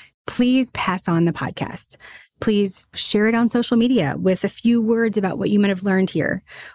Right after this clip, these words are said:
or share it in the groups you're in. I mean, it is really pretty serendipitous that you happened to learn about the podcast from someone in your world. Like, if you think about it, it's actually a really incredible coincidence.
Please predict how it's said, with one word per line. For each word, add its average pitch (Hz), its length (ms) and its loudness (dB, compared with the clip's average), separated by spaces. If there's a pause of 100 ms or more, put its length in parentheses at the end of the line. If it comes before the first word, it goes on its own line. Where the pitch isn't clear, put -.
(120)
or 208 280 2
share 214 300 0
it 220 140 0
in 226 120 4
the 226 80 4
groups 240 360 0
you're 156 100 2
in. 208 280 -4 (520)
I 226 60 0
mean, 220 400 2
it 254 100 2
is 381 220 4
really 214 560 4 (120)
pretty 220 280 2
serendipitous 185 960 0
that 175 320 0
you 220 400 2
happened 214 720 -2
to 196 180 0
learn 175 240 2
about 175 220 -2
the 175 60 -4
podcast 156 720 -6
from 165 520 0
someone 180 320 2
in 170 120 4
your 156 200 2
world. - 460 -4 (440)
Like, 214 120 -2
if 220 80 2
you 233 60 2
think 247 180 0
about 349 180 -2
it, 415 160 0
it's 220 140 -2
actually 202 400 0
a 208 80 0
really 247 300 2
incredible 185 440 0
coincidence. - 720 -2